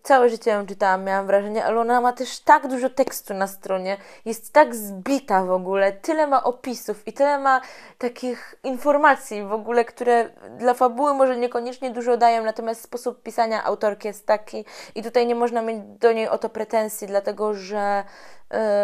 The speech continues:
ym, to jest inne przez to i trochę jakby w inny sposób się to czyta,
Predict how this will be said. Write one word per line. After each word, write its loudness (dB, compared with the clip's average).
ym, -12
to 6
jest 4
inne -2
przez -6
to -4
i -12
trochę -4
jakby -6
w -18
inny -6
sposób -14
się -10
to -8
czyta, 0